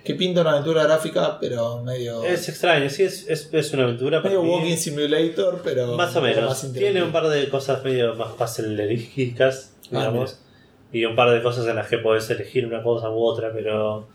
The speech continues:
Speaker 2: pero sí, es una, una historia bastante que se deja llevar sola. No lo terminé igual, porque es un juego que siento que lo tengo que terminar en una sentada.
Speaker 1: Ajá.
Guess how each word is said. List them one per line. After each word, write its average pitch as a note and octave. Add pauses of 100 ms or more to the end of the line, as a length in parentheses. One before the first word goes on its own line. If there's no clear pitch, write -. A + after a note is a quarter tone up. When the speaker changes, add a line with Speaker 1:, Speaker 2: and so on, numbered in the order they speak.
(260)
Speaker 2:
pero A#2
sí, C3
es A#2+
una, A#2+
una A#2
historia A2+
bastante G#2
que G2+
se A2
deja G#2
llevar G#2
sola. D#3+ (540)
No C3+
lo D3+
terminé B2
igual, C#3 (200)
porque A#2
es A#2
un B2
juego C#3
que C3+ (560)
siento C#3
que B2
lo A2+
tengo B2
que A#2+
terminar A#2
en A2+
una A2
sentada. G2+ (320)
Speaker 1:
Ajá. B2